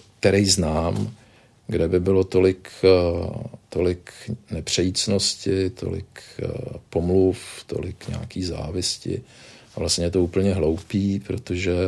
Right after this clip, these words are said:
ať si každý dělá, co chce a prosadí se, jak chce. A já fakt nechci hodnotit práci někoho jinýho.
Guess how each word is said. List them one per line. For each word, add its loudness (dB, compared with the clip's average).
ať -10
si -2
každý -2
dělá, 0
co -2
chce -4
a -4
prosadí -6
se, -4
jak -8
chce. -4
A -2
já -4
fakt -4
nechci -2
hodnotit -4
práci -4
někoho -4
jinýho. -2